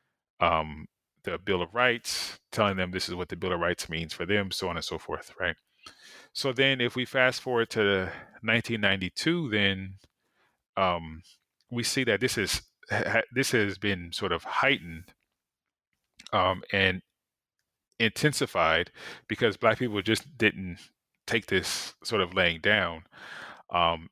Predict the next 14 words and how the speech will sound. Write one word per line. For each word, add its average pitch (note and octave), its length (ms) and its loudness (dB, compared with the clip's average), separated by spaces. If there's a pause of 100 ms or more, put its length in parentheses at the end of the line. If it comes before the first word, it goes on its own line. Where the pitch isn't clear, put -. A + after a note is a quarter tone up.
(120)
and G2+ 240 0
what, A#2+ 160 4
what B2 120 -4
I G2 100 6
mean B2+ 240 -4
by G#2 160 4
that F#2+ 280 2
is F#2 420 -2
the F#2+ 160 -4
logical G#2+ 540 0
sort F#2+ 220 -2
of F2 100 -2
expression F#2 800 -2 (1200)
of F#2 760 0